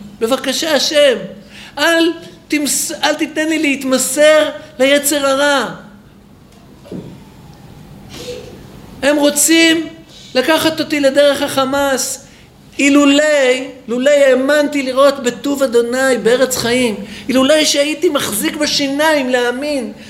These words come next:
בטוב של השם בארץ חיים,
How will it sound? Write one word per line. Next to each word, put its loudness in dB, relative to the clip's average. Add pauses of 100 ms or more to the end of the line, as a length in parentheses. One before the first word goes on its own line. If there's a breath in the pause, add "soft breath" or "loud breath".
(160 loud breath)
בטוב 0
של 0
השם 2
בארץ 0
חיים, -4